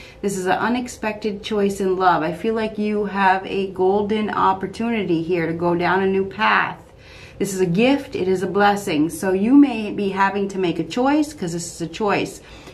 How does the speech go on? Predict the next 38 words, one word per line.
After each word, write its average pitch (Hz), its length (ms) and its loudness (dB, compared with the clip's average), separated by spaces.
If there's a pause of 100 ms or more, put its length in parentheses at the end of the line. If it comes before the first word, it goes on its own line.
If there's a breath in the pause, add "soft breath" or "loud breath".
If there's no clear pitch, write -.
When 190 80 -4
you 196 60 0
have 202 100 -6
to 196 60 -2
make 180 180 0
a 151 40 -4
choice, 208 400 -8
there's 165 120 -6
obviously 175 540 -4
more 180 240 -8
than 180 120 -10
one 185 160 -6
option. 151 580 -8 (360 loud breath)
So - 160 -8
you 208 340 -2
are 185 160 4
going 196 400 -2
to 196 80 -10
have 185 360 -2
to - 80 -12
be 175 160 -4
making 185 420 -2
a 160 80 -6
choice. 233 480 -4
There 180 160 0
is 180 140 -2
a 170 40 -2
choice, 208 400 -4
or 180 200 0
somebody 214 320 0
that 190 160 -2
you're 175 80 -2
dealing 254 440 -2
with 262 160 -2
is 254 200 -4
making 247 400 -4
a 240 100 -8
choice. 254 640 -4